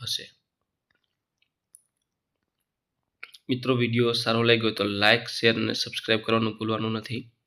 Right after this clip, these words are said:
પ્રશ્ન આઠ, તમને કઈ કઈ બાબતોનું અચરજ થાય છે? પાંચ વાક્ય, પાંચ બાબતો લખો. કોક વાર ચંદ્ર સાથે વાતો કરતો અને સામે તારા પોતાની વાતો કરતા, તે બાબત. સૌના સંવાદથી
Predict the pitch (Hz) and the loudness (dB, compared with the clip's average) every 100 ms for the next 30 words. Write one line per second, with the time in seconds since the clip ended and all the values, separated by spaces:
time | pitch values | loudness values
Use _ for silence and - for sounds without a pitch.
0 | _ _ _ _ 117 - 127 120 - 117 | _ _ _ _ -2 0 0 -2 2 2
1 | 117 - - 120 120 120 120 - 120 123 | 0 -6 -8 -6 -2 -2 -2 4 6 6
2 | 123 120 113 107 110 110 113 113 - 110 | 4 2 2 2 0 0 0 0 -2 -10
3 | - 117 117 - 117 117 113 113 - _ | -2 -2 -2 -2 -2 0 -4 -4 -10 _
4 | _ 113 113 - 104 - - 117 123 - | _ 0 0 -4 -10 -10 -4 -4 -4 -14
5 | _ _ 127 127 120 107 107 107 107 - | _ _ 2 2 -2 -2 -2 -4 -6 -8
6 | - _ _ _ _ _ _ _ _ _ | -18 _ _ _ _ _ _ _ _ _
7 | - 139 139 131 127 127 123 120 127 123 | 0 2 2 0 0 2 2 4 2 2
8 | 117 113 123 117 110 113 120 117 117 117 | -2 0 2 4 0 -2 -2 0 0 0
9 | 117 113 113 117 123 - _ _ _ - | -2 -2 0 -2 -6 -12 _ _ _ -20
10 | - 117 120 107 - 117 117 120 120 117 | -6 -2 0 -2 0 4 6 4 2 -6
11 | - 113 113 117 110 104 - 120 117 117 | -4 -2 0 0 0 -4 -6 -4 -2 -4
12 | 113 113 - 120 117 113 117 117 - - | -4 -2 2 4 4 2 0 -4 -18 -18
13 | - 120 117 120 117 120 113 113 - 113 | -4 -2 0 -2 -2 -2 0 -2 -4 -6
14 | 117 | -6